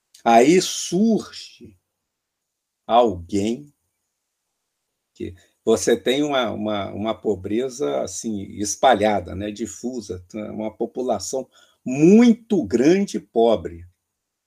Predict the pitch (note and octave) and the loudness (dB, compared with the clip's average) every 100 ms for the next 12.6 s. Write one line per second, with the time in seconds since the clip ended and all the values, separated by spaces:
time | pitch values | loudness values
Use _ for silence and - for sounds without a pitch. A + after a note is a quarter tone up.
0 | _ - G2+ G2+ C#3 G3 G#3+ G#3 C#3 G2+ | _ -4 -2 0 0 2 0 -2 -4 -4
1 | C#3+ F3+ D#3+ A#2 D3+ F3 D3 - C#3+ B2+ | -4 -4 -4 -2 -4 -4 -12 -8 -8 -8
2 | G#2 - A#2 C3 B2+ - F2 F2+ _ _ | -12 -14 -12 -12 -14 -16 -16 -18 _ _
3 | _ _ _ _ _ _ _ _ _ _ | _ _ _ _ _ _ _ _ _ _
4 | _ _ _ _ _ _ _ _ _ _ | _ _ _ _ _ _ _ _ _ _
5 | _ _ _ _ - A#2 D3 G#3 - - | _ _ _ _ -8 0 4 4 0 0
6 | G#3+ F#3+ G#3 D#3 - C#3 D3+ D3+ F3+ - | 0 2 0 -4 -4 -4 -4 -4 -8 -6
7 | C3 D3+ C#3 - F#2 G2 F2 - G#2 G2+ | -2 -2 -2 -8 -10 -8 -8 -2 -2 -2
8 | F2+ G2+ G2+ G2 A#2+ G#2+ E2 D#2 F#2+ A2+ | -6 -10 -12 -8 -6 -6 -8 -6 -2 0
9 | G#2+ F#2 F2 F2+ F2+ F2+ F2+ F2+ G2 _ | -2 -4 -8 -12 -12 -16 -16 -20 -20 _
10 | - G#2 F#2+ F#2 A#2 B2+ B2 G#2+ - - | -8 -6 -2 -2 -2 -2 -2 -2 -6 -16
11 | - F#3 B3+ A3 - A#3 - F3 D#3+ - | -16 -2 0 0 -2 -6 -6 -4 -4 -4
12 | G2 - - F#2 E2+ F2 | -12 -14 -14 -14 -14 -18